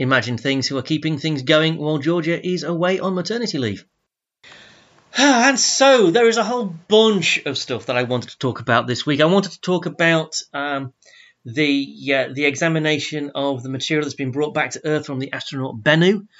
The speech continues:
Uh, I was gonna throw in all kinds of Ando-, Andromeda Strain jokes. Uh, I'm, I'm gonna pass on that for now. Uh, we'll probably talk about Bennu in a, in a forthcoming episode. I was gonna recommend some comics,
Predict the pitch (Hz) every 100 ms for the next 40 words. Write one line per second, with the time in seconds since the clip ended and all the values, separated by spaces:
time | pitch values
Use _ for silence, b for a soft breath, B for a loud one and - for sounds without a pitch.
0 | b b - 131 135 135 127 160 151 147
1 | 147 151 160 - 330 339 240 - 285 311
2 | 285 160 117 - 160 156 143 170 170 147
3 | 143 165 143 127 - 131 120 110 123 165
4 | - b b b - 147 - 170 233 190
5 | 196 214 202 - 165 - 120 110 113 _
6 | - 117 156 202 _ b b - 135 135
7 | 143 156 160 226 170 156 131 127 127 135
8 | 131 123 120 120 123 113 110 - 127 113
9 | - 143 - 135 110 98 _ _ _ _
10 | _ 131 127 123 117 135 _ _ _ _
11 | _ _ _ - 160 165 165 165 185 175
12 | 135 113 240 277 269 254 254 247 240 247
13 | 233 - -